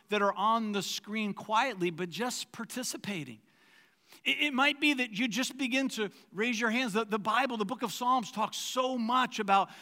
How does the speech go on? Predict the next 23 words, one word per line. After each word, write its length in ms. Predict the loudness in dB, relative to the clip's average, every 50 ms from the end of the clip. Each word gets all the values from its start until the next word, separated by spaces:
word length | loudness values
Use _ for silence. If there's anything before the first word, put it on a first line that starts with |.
| -18 -16
body 540 | -4 2 4 6 8 8 6 6 4 2 -2 -6
posturing 720 | -10 -12 -6 -2 2 2 2 2 2 -2 -4 -2 -2 0 0
and 160 | -2 -2 -2
worship 420 | -2 0 0 0 0 -2 -4 -2 -2
and 180 | -4 -4 -4
prayer, 400 | -4 -2 2 2 4 4 2 0
because 380 | 0 -2 -4 -2 -2 -2 0 0
when 140 | 0 0 0
we 120 | -2 -2
begin 280 | -2 -2 -2 -2 0 0
to 100 | 0 -2 -4 -8 -20 -20 _ _ -12
posture 580 | -6 0 2 4 4 4 2 0 -2 2 4 6
our 80 | 6 6
bodies 480 | 4 2 2 2 2 0 0 -2 -2
in 120 | -2 -2 -2
certain 340 | -2 -2 -2 -2 -4 -2
ways, 220 | 0 0 0 0 0
it 200 | -4 -6 -6 -4
does 200 | -2 -2 -2 0
something 420 | 0 0 0 -2 -2 -4 -4 -4
to 160 | -4 -2 0
our 140 | 0 0 0
hearts. 520 | -2 -6 -8 -8 -8 -10 -16 -16 -16 -16